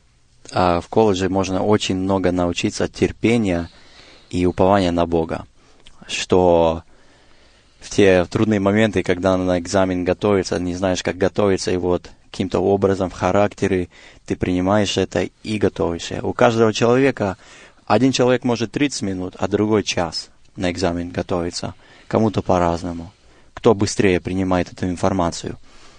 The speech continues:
И, и слава Богу, что Бог помогает в классах. Я закончил один год, и мне еще остался один,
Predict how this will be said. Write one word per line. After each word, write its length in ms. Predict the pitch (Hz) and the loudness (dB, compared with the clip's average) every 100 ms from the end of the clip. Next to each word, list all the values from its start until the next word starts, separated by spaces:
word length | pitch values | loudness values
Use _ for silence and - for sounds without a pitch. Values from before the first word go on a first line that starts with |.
| - - | -20 -4
И, 580 | 90 87 87 87 90 - _ _ - | 0 2 2 0 -2 -6 _ _ -18
и 80 | - | -10
слава 360 | 120 - 147 147 | -4 2 4 6
Богу, 260 | 151 113 | 4 2
что 200 | 98 - | 0 -4
Бог 220 | 92 104 - | 0 0 0
помогает 600 | 92 95 101 113 101 - - - | -2 0 2 2 2 -4 -16 -20
в 60 | - | -4
классах. 520 | 101 104 - 95 - - - - - - | 2 2 2 -4 -8 -20 -20 -20 -20 -2
Я 160 | 107 | 2
закончил 720 | 110 120 135 123 127 117 113 104 - - - _ _ _ - - _ _ | 2 2 2 2 4 4 4 0 -8 -20 -20 _ _ _ -20 -20 _ _
один 360 | - 104 117 110 | -6 -2 0 2
год, 300 | 123 127 - | 4 2 0
и 120 | 95 | -6
мне 180 | 92 95 | -4 -4
еще 240 | 90 - | -2 -4
остался 380 | 92 - 92 85 | -6 -4 -4 -2
один, 400 | 92 90 92 95 | -4 -4 -6 -8